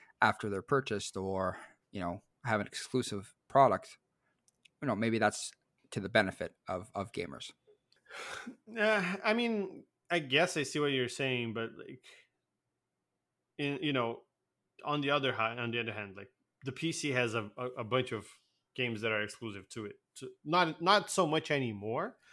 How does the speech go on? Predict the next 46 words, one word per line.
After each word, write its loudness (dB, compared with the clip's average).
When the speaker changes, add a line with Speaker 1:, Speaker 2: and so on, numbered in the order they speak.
Speaker 2:
especially 0
not 2
the 6
triple 0
A -4
games, 0
but, -2
you -8
know, -14
there 6
are 0
certain 0
games 2
that 2
are 4
only 0
available 0
on -10
the -12
P -20
C. -12
And 0
for, 2
you 0
know, -2
for 0
lack 0
of 0
a -4
better 0
term, 0
that's -2
a, -2
an -4
exclusive, -4
you -16
know, -20
it's -18
not. -2
And, 0
and 0
then 4
I 4
think, 0
so 6
my, 8